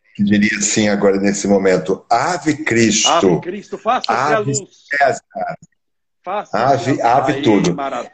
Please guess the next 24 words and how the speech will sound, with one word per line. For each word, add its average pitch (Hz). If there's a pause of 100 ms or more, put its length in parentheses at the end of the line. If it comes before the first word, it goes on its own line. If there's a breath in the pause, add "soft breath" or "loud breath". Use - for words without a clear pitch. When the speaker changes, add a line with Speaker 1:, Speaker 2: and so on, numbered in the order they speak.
Speaker 1:
Você 175 (120)
sabe 208
que 196
a 165
gente 170
tem. 165 (760)
Ei, 185 (1000)
eu 175
tô 110
tentando 170
há 180
horas 139
<laughs> 117
entrar 123
aqui. 117
Speaker 2:
Fica 135
tranquilo. 104
Speaker 1:
E 98
a 98
minha 110
internet 117
tá 113
ótima, 95 (320)
a -